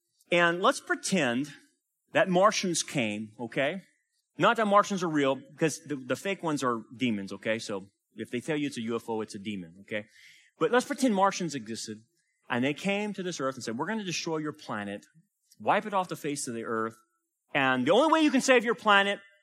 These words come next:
is we're gonna have a six-foot putt on number eighteen at Torrey Pines."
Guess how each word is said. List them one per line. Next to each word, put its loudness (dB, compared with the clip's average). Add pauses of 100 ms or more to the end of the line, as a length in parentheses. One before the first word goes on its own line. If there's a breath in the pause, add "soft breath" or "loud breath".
(600)
is 4 (420)
we're 6
gonna 4
have 4
a -6
six-foot -2
putt 4
on 2
number 4
eighteen 0
at -2
Torrey 2
Pines." 0